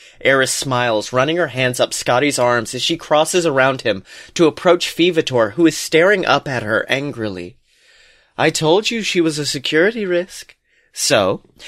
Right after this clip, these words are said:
you get revenge for your father, and I get rid of one more problem on my staff." "How dare you!" Fevator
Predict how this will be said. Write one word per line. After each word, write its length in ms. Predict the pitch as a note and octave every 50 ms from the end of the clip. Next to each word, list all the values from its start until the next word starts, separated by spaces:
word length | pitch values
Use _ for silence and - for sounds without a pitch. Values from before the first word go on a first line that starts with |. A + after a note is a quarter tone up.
| - - - -
you 380 | A#2+ A#2+ A#2+ A#2+ C#3+ D#3+ E3
get 240 | D#3 F3 F#3+ F#3 -
revenge 520 | F3+ F#3 F#3 E3 D#3+ D#3 D#3 E3+ F3 F3+
for 120 | - - F#3
your 260 | E3+ D#3+ D#3+ F3 G#3
father, 480 | - - - A2 G2 G2+ G#2 A2 C#3 F#3+
and 220 | G3+ D#3+ A2+ A2+
I 200 | B2 C#3+ G#3 D4
get 280 | D4 - - - - -
rid 340 | G#2 A2 G#2 F#2+ F#2+ E3 - - - - - -
of 180 | E3+ G3 D#3+ D3+
one 360 | C#3+ C#3+ C#3 B2+ C#3 F#3 G#3
more 280 | F#3 C3+ B2+ C3+ F3+
problem 600 | G3 - - - G2+ F2 F2+ - A#2 C3 E3 F#3+
on 180 | D#3 C3+ D3 E3
my 200 | D#3+ E3 F#3+ G#3
staff." 800 | G#3 - - - G3 G#3 B3+ D4+ C4 - _ _ - - - - _ _ _ _ _ _ _ _ _ _ _ _ _ _ _ _ _ _
"How 580 | - - - E3 F#3 G#3+ A3+ C4 D4+ A#4+ - - - - - - _ _ _ -
dare 480 | - A#4+ - - - E4 F#4+ - G3+ F3+
you!" 540 | D3+ B2+ - D3 C3+ A2+ A#2+ A#2+ A#2+ C3 _ _ _ _ - - _ _
Fevator 600 | - - - D#3 D#3+ D#3+ F3+ E3+ - - D3